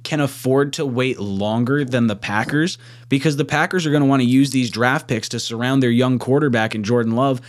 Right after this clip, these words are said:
and be able to kind of really evaluate him over the course of these next two years. You having to wait for next year's draft pick, you know, you're going into the final year of Jordan Love,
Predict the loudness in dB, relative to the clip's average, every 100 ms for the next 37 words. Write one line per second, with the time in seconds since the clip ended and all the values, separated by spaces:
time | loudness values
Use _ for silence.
0 | -14 -4 0 2 2 0 -4 -2 0 0
1 | 0 0 2 0 0 0 0 0 0 0
2 | 0 -2 -2 -4 -4 -6 -6 -6 -4 -2
3 | -2 -4 -10 -10 -4 0 2 2 2 4
4 | 4 4 0 0 -2 -4 -4 -2 0 0
5 | 0 -2 -2 -8 -20 -20 -20 -2 2 4
6 | 4 2 2 0 -4 0 2 4 4 2
7 | 4 4 2 2 2 2 2 2 2